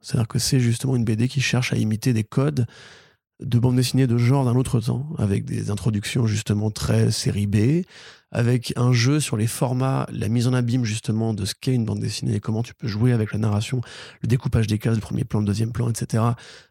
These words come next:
les interjections de narration, et cetera. C'est pas narratif comme le serait justement Urgence Niveau trois, c'est vraiment plus une sorte de,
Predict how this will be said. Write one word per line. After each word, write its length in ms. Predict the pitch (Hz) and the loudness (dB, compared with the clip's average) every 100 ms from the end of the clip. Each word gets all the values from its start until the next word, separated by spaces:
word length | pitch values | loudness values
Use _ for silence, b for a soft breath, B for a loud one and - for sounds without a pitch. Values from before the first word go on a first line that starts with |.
| - | -4
les 160 | 120 120 | 0 2
interjections 500 | 123 120 120 - 127 | 2 2 2 0 0
de 40 | |
narration, 640 | 113 104 107 - 117 113 | 2 2 0 0 0 0
et 60 | 123 | 0
cetera. 400 | - 107 117 131 B B B B B _ _ - | -2 0 2 2 B B B B B _ _ -6
C'est 180 | 123 127 | -2 2
pas 100 | 170 | 2
narratif 460 | 170 135 123 147 | 2 2 2 -2
comme 180 | 147 117 | 0 0
le 80 | 113 | 0
serait 200 | - 127 | 0 0
justement 520 | 117 113 120 120 117 | 0 -2 0 2 2
Urgence 380 | 101 107 110 - | 2 2 0 0
Niveau 160 | 107 101 | -2 -2
trois, 240 | - 143 | 0 0
c'est 160 | 139 110 | 0 -2
vraiment 380 | 117 123 127 | 0 0 0
plus 360 | 117 131 139 - | -2 0 0 0
une 80 | 110 | -4
sorte 300 | - 123 110 | -2 -2 -2
de, 240 | 113 107 | -2 -2